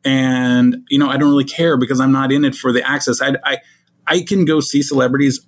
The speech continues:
all I want and I can, you know, do that. I don't need access. I don't need to take a selfie and say, "Oh my gosh, Brad Pitt's my best friend," you know,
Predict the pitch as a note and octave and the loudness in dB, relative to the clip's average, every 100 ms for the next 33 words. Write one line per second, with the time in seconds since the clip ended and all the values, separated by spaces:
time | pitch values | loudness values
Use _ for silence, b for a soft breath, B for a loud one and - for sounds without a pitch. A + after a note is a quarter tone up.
0 | - A2 B2 B2 A#2+ C3 C#3+ - A2+ A2+ | -8 -2 2 2 2 2 -2 0 0 0
1 | A2 A#2+ A2 A#2+ B2 A2+ G#2+ B2+ B2+ B2+ | -2 0 0 0 0 0 2 0 0 -6
2 | - F3 F3+ E3+ D#3+ C#3+ D3 D3 C3+ C#3+ | -4 0 2 2 0 -2 -4 -4 -2 0
3 | E3 D#3+ D#3 E3 E3 - C#3+ C3+ D3+ D3 | 2 2 4 2 0 -4 -2 -2 -2 -2
4 | D3 C3+ D3 D3 D#3 D#3+ E3 D#3 D#3+ D#3+ | 0 0 0 -2 0 2 2 0 -2 0
5 | D#3+ - E3 - D3+ C#3+ D#3 C#3 D3 C#3+ | 0 -2 -4 -2 -4 -2 -2 -2 -4 -6
6 | - E3 E3 D#3+ B2+ C3 C#3 | -6 -4 0 0 2 2 0